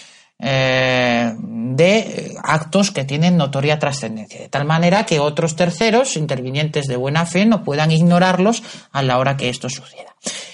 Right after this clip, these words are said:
Bien, el registro civil es un poco distinto al registro de la propiedad y el registro mercantil, porque al margen de esa tarea de calificación, hay una, mm, tarea, eh, jurisdiccional. Por eso, enfrente de cada registro civil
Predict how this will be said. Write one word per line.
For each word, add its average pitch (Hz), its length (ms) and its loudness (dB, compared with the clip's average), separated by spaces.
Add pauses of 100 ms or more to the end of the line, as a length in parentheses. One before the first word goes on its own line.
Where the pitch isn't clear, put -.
(200)
Bien, 139 320 2
el 156 120 2
registro 226 400 2
civil 277 460 2
es - 160 0
un 220 100 4
poco 226 280 2
distinto 208 720 2
al 135 140 -4
registro 139 500 -4
de 156 60 2
la 147 160 0
propiedad 151 540 0
y 139 80 -6
el 139 80 -2
registro - 420 -8
mercantil, 120 640 -8
porque - 220 -8
al 135 100 -2
margen 190 420 2 (360)
de 135 320 2
esa 202 260 2
tarea 170 360 4
de 131 120 0
calificación, 220 1000 0 (560)
hay 151 280 2
una, 196 420 2
mm, 147 480 -2
tarea, 165 640 2
eh, 123 580 0
jurisdiccional. 120 1300 -2
Por 135 220 -2
eso, 196 640 2
enfrente 165 600 0
de 127 100 -10
cada 117 240 -8
registro 156 480 0
civil 220 420 6